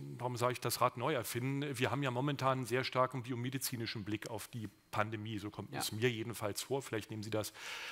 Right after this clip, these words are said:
Speaker 1: anders wahr. Und, äh, das, was damals schon richtig war, ist heute umso richtiger, dass es natürlich nicht nur um das körperliche Gebrechen gehen kann, sondern dass, ähm, Gesundheit eben viel mehr ist. Diese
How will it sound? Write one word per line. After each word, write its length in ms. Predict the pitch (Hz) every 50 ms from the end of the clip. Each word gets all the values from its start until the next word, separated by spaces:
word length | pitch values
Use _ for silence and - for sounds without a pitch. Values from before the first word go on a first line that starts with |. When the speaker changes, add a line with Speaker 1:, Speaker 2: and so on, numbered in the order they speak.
| - - -
Speaker 1:
anders 400 | 117 117 123 123 117 110 - -
wahr. 360 | 95 98 113 131 139 143 131
Und, 400 | 123 120 117 120 117 117 110 -
äh, 180 | 131 120 117 117 135 127
das, 220 | 113 117 110 - -
was 340 | 127 120 - - - - - 151 139 151 131 127 -
damals 340 | 113 98 107 127 131 127 -
schon 120 | - 127 110
richtig 320 | 135 139 - 143 - -
war, 100 | 135 123
ist 120 | 113 -
heute 240 | - 117 120 - 131
umso 240 | 135 123 120 117 107
richtiger, 400 | 98 120 127 - - 156 131 117
dass 140 | 113 113 113
es 100 | 110 -
natürlich 300 | 117 110 - 123 113 -
nicht 180 | 131 127 -
nur 140 | 135 120 117 120
um 120 | 113 110
das 160 | 113 107 -
körperliche 480 | - 117 120 - 127 113 110 104 - 117
Gebrechen 440 | 104 104 - - 104 104 - 131 104
gehen 240 | 101 107 123 135
kann, 180 | 123 123 123 110
sondern 260 | 117 117 117 113 107
dass, 220 | 104 113 107 - - - - - - - - - - - -
ähm, 260 | - 117 113 117 113
Gesundheit 500 | 110 113 107 113 120 131 - 123 117 -
eben 200 | - 120 113 127
viel 200 | - - - 117
mehr 300 | 98 92 110 135 151 151
ist. 240 | 147 151 - - - - - - -
Diese 420 | 107 104 110 107 107 104 101